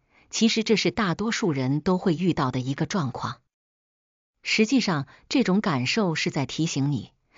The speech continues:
在你们的恋爱过程中是存在着一些，无论是性格上的，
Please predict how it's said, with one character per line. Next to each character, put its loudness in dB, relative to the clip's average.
在 -2
你 4
们 2
的 2
恋 0
爱 -2
过 0
程 -2
中 0
是 0
存 -2
在 -2
着 0
一 -2
些， 0
无 4
论 4
是 -2
性 0
格 -2
上 -2
的， -8